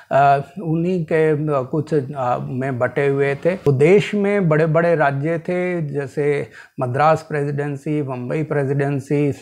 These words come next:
सेंट्रल प्रोविंस और स-, संयुक्त प्रांत आदि, पंजाब आदि बड़े-बड़े राज्य होते थे। तो वो चाहते थे कि, अ, प्रांतों का गठन जो है वो, अ, दोबारा से भाषा के आधार पर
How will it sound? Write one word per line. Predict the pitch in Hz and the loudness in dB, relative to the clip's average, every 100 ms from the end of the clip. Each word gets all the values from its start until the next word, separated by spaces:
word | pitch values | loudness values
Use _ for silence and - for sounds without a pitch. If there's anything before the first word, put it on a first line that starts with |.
| 143 | -8
सेंट्रल | 123 117 - 131 127 151 147 | -8 -8 -8 -8 -2 0 0
प्रोविंस | 147 139 135 143 143 - - - - - - | 0 0 0 -2 -2 -6 -14 -14 -18 -14 -2
और | 139 139 143 | 2 4 2
स-, | - - | -2 -6
संयुक्त | 131 127 - 131 156 165 160 | -6 -6 -6 -4 -2 -2 -2
प्रांत | 156 147 151 139 | 0 0 0 2
आदि, | 143 151 165 | 2 2 -2
पंजाब | 156 127 127 135 143 151 151 | -4 -6 -4 0 2 2 -2
आदि | 139 139 | -4 -4
बड़े-बड़े | 135 170 190 170 180 170 | -2 -2 0 -2 0 0
राज्य | 147 143 170 | 0 0 -2
होते | 170 151 160 | -2 -2 -4
थे। | 156 202 | -2 0
तो | 220 | 2
वो | 208 208 | 2 2
चाहते | 175 156 180 160 | 2 0 -2 -4
थे | 180 | -4
कि, | 170 196 | -2 -4
अ, | 202 - - - | -6 -14 -14 -2
प्रांतों | 160 160 - 147 160 156 208 208 208 | 0 0 0 -2 0 -4 -2 -2 -2
का | 196 170 170 | 2 4 4
गठन | 139 127 165 175 | 0 -4 -6 -4
जो | 160 120 | -4 -4
है | 113 135 123 | -4 -4 -4
वो, | 120 151 170 - 165 | -4 -4 -6 -8 -10
अ, | 139 131 113 - _ 147 | -6 -6 -6 -14 _ -10
दोबारा | 123 120 123 127 123 | -6 -2 0 2 0
से | 165 175 | -2 -2
भाषा | - 143 147 208 202 | -2 -4 -2 0 0
के | - 139 | 0 -4
आधार | 110 107 113 117 - | -4 -6 -6 -6 -4
पर | 214 | -4